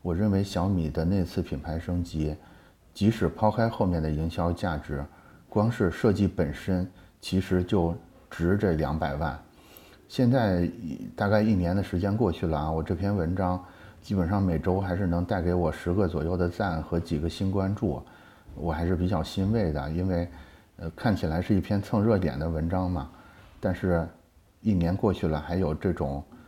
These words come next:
小小的热度吧。我，我很庆幸自己没有沦，沦为一个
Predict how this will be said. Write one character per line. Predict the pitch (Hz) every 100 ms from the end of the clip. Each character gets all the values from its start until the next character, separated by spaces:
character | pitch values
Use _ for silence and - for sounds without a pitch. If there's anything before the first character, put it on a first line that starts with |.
| - _ _
小 | - 90
小 | 113 78
的 | 87
热 | 110 113
度 | 87 87
吧。 | 71 - -
我， | 87 82 80
我 | 95
很 | 101 85
庆 | - 110
幸 | 101 95
自 | 95
己 | 92 78
没 | 78 85
有 | 87
沦， | 78 87 -
沦 | 82 85
为 | 90
一 | 87
个 | 92 92 80